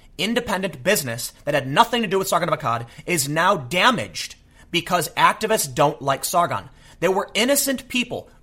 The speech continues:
uninvolved, who were raising money on Subscribestar who have lost their incomes. Why? Because activists don't like Sargon. They don't care if they hurt innocent people. But I have reason to believe that the banning of Sargon of Akkad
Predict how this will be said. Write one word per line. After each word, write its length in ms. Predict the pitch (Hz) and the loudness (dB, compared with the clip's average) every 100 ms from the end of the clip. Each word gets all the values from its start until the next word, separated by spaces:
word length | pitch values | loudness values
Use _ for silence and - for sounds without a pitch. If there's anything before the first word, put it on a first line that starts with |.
| - | 0
uninvolved, 840 | 254 330 320 214 233 147 113 - - | 4 4 2 6 6 6 0 -10 -6
who 100 | 180 | -2
were 100 | 160 | 0
raising 340 | 170 214 208 | 0 -2 -2
money 180 | 190 175 | -2 0
on 120 | 160 | -2
Subscribestar 640 | 160 139 151 147 - 110 107 | -4 -4 0 0 0 -4 -2
who 60 | |
have 120 | 139 123 | -4 -2
lost 420 | 127 196 - - | 4 4 2 0
their 140 | 220 | 0
incomes. 540 | 190 214 143 85 - - - - | 2 -4 -6 -6 -10 -12 -20 -4
Why? 400 | 117 175 220 - - - - | 2 2 2 -2 -14 -20 -14
Because 240 | 160 160 - | -6 -4 0
activists 640 | 160 - 196 208 - 113 | 0 2 0 -2 -2 -2
don't 280 | 123 156 160 | 2 2 2
like 200 | 143 - | -2 -2
Sargon. 500 | - 151 135 104 - - - - | 0 0 0 -4 -8 -20 -20 -10
They 220 | 117 185 | 0 0
don't 400 | 165 202 220 220 | 4 6 6 2
care 440 | - 208 185 104 - | -4 -2 -2 -2 -6
if 180 | 151 - | -8 -2
they 140 | 139 | -4
hurt 260 | 113 143 - | -2 -8 -6
innocent 320 | 127 120 113 | -8 -6 -8
people. 340 | 180 - 87 _ - - - - - | -12 -12 -14 _ -20 -20 -20 -20 -4
But 100 | 147 | 4
I 80 | 214 | 8
have 140 | 262 | 8
reason 260 | 262 277 262 | 6 0 0
to 80 | 220 | 0
believe 400 | 214 180 113 - - - - | 0 -2 -6 -16 -20 -20 -14
that 100 | 120 | -8
the 80 | 120 | -8
banning 320 | 117 180 240 | 0 2 2
of 80 | 233 | 2
Sargon 280 | 220 196 180 | 2 2 0
of 220 | - 143 | -2 -6
Akkad 300 | 180 262 - | 2 2 2